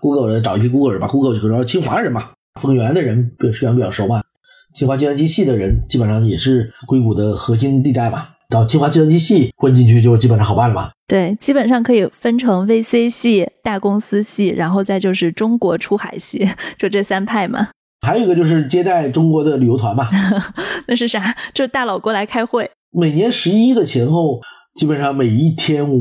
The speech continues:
Speaker 1: 我的十一假期都是在跟大佬们介绍大佬，带到大佬去吃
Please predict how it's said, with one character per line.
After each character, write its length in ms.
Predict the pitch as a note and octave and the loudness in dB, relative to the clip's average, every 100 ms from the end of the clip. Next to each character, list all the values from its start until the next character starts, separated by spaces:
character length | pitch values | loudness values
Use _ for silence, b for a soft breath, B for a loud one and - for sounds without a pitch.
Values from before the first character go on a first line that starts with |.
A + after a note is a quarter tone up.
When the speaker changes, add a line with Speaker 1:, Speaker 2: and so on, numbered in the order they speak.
| - - | -2 -4
Speaker 1:
我 140 | B2+ A2+ | -2 0
的 120 | B2 | -2
十 180 | - C#3 | 0 2
一 320 | D3+ C3+ - | 2 0 -4
假 140 | D#3+ B2+ | -4 -2
期 140 | C3 | 0
都 140 | C#3+ | 2
是 120 | C#3 C3 | 2 0
在 120 | A#2+ | 0
跟 300 | C3 C3 B2+ B B | 0 0 0 B B
大 100 | - | -4
佬 200 | D3+ A2 | -2 -2
们 180 | G#2 A2+ | 0 0
介 140 | C#3+ C#3 | 0 0
绍 100 | B2+ | 0
大 140 | C3+ | 0
佬， 180 | G#2+ G2+ - | -2 -4 -6
带 120 | D#3+ | -4
到 120 | B2+ | -2
大 120 | B2 C3 | -2 -4
佬 100 | G#2 | -2
去 180 | C#3 | -2
吃 320 | A#2+ - D3+ | -2 -2 -2